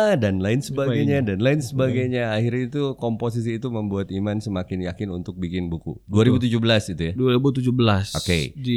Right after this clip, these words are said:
Speaker 2: dua ribu tujuh belas akhir.
Speaker 1: Sebenarnya Iman merencanakan nggak langkah-langkah kapan ini harus terjadi dan lain sebagainya, atau, eh, ya berjalan saja, yang penting saya sudah punya tujuan gitu?
Speaker 2: Nah,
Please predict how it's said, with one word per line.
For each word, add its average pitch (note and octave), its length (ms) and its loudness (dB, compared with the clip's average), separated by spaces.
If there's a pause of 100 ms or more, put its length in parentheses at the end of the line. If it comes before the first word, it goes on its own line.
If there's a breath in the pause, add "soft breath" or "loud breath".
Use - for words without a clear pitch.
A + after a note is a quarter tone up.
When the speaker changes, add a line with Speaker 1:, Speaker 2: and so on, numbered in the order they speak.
(120)
Speaker 2:
dua G#2+ 100 0
ribu A2 160 -2
tujuh A#2 140 -4
belas A2+ 140 -2
akhir. G#2 240 -4 (320)
Speaker 1:
Sebenarnya E3+ 400 2
Iman A#3 200 -2
merencanakan E3+ 640 0
nggak A#2+ 200 0
langkah-langkah G2 600 -2
kapan A#2 380 -2 (220)
ini G#2 260 0
harus F#2 800 -4
terjadi F2+ 560 -2
dan F2 160 -2
lain F2 180 -2
sebagainya, F#2 640 -4
atau, C3 480 -6 (300)
eh, A#2 340 -6
ya D3+ 140 2
berjalan B2+ 440 2
saja, C#3 400 0
yang G2 220 0
penting B2 220 0
saya E3 120 0
sudah C3 220 0
punya G#2+ 240 -2
tujuan G#2 420 -2
gitu? D#2+ 300 -10
Speaker 2:
Nah, E2+ 160 -8